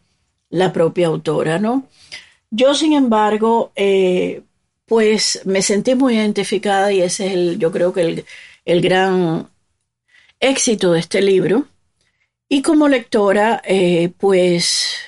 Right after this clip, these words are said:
eh, por supuesto, por ser ella venezolana y yo cubana, pues hay un fondo histórico que me interpela de muy cerca, ¿no? Incluso hay momentos en que ella cita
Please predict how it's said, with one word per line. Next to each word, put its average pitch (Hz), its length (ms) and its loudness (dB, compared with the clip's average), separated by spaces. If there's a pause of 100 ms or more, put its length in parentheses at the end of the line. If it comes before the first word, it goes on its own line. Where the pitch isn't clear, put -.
(340)
eh, 165 440 -6 (100)
por 214 160 0
supuesto, 220 640 0
por 190 180 -2
ser 180 200 0
ella 185 200 2
venezolana 208 760 0
y 180 60 0
yo 165 160 -2
cubana, 202 600 0 (580)
pues 185 380 2
hay 214 260 2
un 220 220 2
fondo 220 680 0
histórico 196 760 0 (600)
que 190 320 2
me 190 160 0
interpela 175 880 0 (180)
de 156 180 -2
muy 160 200 0
cerca, - 520 -6
¿no? 220 320 -4
Incluso - 360 -2
hay 180 60 2
momentos 185 500 0
en 160 140 -2
que 160 260 -2
ella 175 240 0
cita 180 500 -2